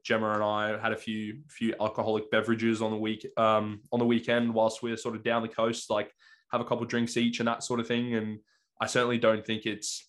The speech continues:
massively detrimental from a, a physique standpoint, as long as you're doing it in moderation. But if it's something you're not comfortable with and you have people in your life that are consistently doing that,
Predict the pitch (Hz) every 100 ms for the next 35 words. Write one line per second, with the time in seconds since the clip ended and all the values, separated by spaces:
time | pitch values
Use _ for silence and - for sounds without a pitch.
0 | - 110 117 - - 113 113 107 107 120
1 | 107 110 120 120 120 113 107 104 104 -
2 | - 107 107 110 - - - - 107 110
3 | 120 143 190 - 107 110 110 104 107 107
4 | 104 107 101 - 110 107 104 98 110 -
5 | 196 - - - _ _ _ 107 113 -
6 | 113 135 139 180 156 147 - 143 143 139
7 | 131 131 131 113 113 110 113 _ - 113
8 | 104 117 - 117 117 110 104 104 101 -
9 | 101 - 101 113 - 107 98 101 104 92
10 | 113